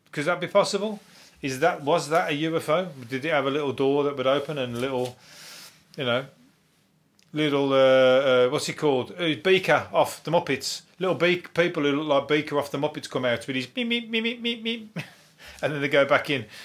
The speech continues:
'cause he had a thin head. The reason I'm saying that is 'cause he had a thin, had a thin, had a thin spaceship. If there are anybody in there, they're super thin, wafer thin. Mike Tyson thought, Ro-, fought Roy Jones Junior at the weekend. Mi-,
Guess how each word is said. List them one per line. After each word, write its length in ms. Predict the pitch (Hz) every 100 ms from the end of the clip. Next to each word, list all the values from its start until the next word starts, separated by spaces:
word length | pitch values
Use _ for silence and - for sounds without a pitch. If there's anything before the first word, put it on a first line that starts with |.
| -
'cause 140 | 139
he 80 | 151
had 100 | 156
a 60 | 143
thin 280 | - 160
head. 320 | 117 143 156 - - _
The 60 | 143
reason 180 | 156
I'm 80 | 160
saying 300 | - 165 131
that 140 | 131 110
is 80 |
'cause 140 | 104 127
he 60 |
had 100 | 131
a 40 | 120
thin, 220 | - 147
had 120 | 123
a 40 | 123
thin, 220 | - 135
had 80 | 123
a 400 | _ _ _ 147
thin 220 | 131 120 - -
spaceship. 720 | - - - 143 135 127 117 - _ _ _ _ _ _ -
If 40 |
there 140 | 135
are 200 | 156 170
anybody 380 | 123 117 113 113
in 80 | 110
there, 200 | 113 123
they're 140 | 131
super 360 | 123 - 143 127
thin, 320 | - 135 104 - _ _ _
wafer 380 | 127 143 156 -
thin. 280 | - 110 101 _ - - - _ - _ _ _ _ - - - -
Mike 160 | 165
Tyson 360 | 165 190 - 175
thought, 280 | 143 165 147
Ro-, 160 | 156
fought 500 | 156 - 165 160 - - -
Roy 200 | 156 156
Jones 320 | 147 151 143 117
Junior 340 | 156 170 135
at 80 | 123
the 60 |
weekend. 420 | 117 113 117 117 127 - - -
Mi-, 80 | 147